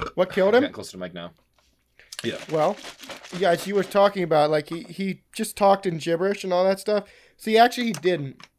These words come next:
Speaker 1: 'Cause the reason was, when he got a bullet hole in his head earlier in life,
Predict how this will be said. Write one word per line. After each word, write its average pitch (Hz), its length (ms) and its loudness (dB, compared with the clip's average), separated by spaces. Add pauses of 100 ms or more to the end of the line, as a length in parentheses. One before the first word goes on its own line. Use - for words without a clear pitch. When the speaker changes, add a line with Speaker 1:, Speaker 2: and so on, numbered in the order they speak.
(400)
Speaker 1:
'Cause 175 260 2
the 165 80 -4
reason 220 320 0
was, 175 400 2 (100)
when 156 280 -4
he 160 140 -6
got 170 360 4
a 160 60 0
bullet 170 400 2
hole 147 240 -2
in 139 80 -6
his 139 160 -8
head 139 340 -4 (140)
earlier 156 420 -2
in 123 160 -6
life, 143 420 -2